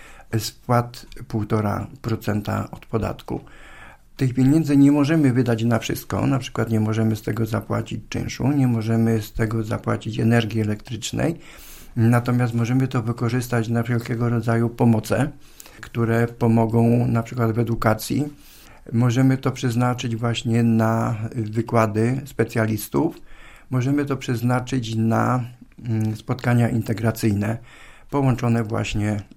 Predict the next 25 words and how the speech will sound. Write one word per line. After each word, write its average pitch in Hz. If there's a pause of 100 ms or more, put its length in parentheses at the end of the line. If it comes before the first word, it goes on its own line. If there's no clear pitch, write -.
(100)
z 104
wykładami. 104 (100)
I - (200)
w 117
miarę 139
możliwości, 139 (440)
mm, 110
ile 147
tych 139
pieniążków 131
wystarczy, 120
staramy 117
się 113
to, 107 (260)
y, 113
korzystać 123
i 123
realizować 113
tak, 113
żeby, 110 (520)
no, 123 (440)
osoby 147 (800)
jak 131
najwięcej 113
skorzystały. 110